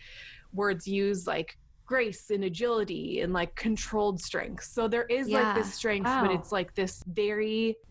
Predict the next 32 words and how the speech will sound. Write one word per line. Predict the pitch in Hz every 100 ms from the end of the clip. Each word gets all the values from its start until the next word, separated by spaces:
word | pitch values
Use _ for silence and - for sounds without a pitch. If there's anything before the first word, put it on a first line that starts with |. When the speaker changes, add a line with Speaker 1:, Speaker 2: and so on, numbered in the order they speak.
| 170
Speaker 1:
deep-seated | 214 220 254 - - - - - - - 226 214 208 208 196 208 _ _
strength, | - - 208 175 175 175 - - - -
grace, | 190 185 185 185 - - -
agility, | 196 170 165 147 127 127 185 185
that | 175 - -
sort | -
of | -
thing. | - - - 180
So | - 202
Speaker 2:
Okay. | 190
Speaker 1:
that's | 208 185 208
why | 208 -
they're | 170 -
revered. | 127 117 - 87 - - - -
Speaker 2:
Okay. | 196 - 190 170 - -
Wow, | 208 262 262
that | 226 330
is | 381 -
already | 254 370 370 349 - - -
fascinating. | 233 190 - 170 196 202 - - - - - -
Speaker 1:
Yeah, | 233 480 571 180 175
isn't | - 392 571
that | 571
so | 427 403
interesting? | 392 285 -
Speaker 2:
Yeah. | 202 170
Speaker 1:
It's | 320 381
even, | 403 587 523
like, | 381 254 - - - - - - - -
yeah, | 339 359 226 - - -
it | 269
is. | 302 220 -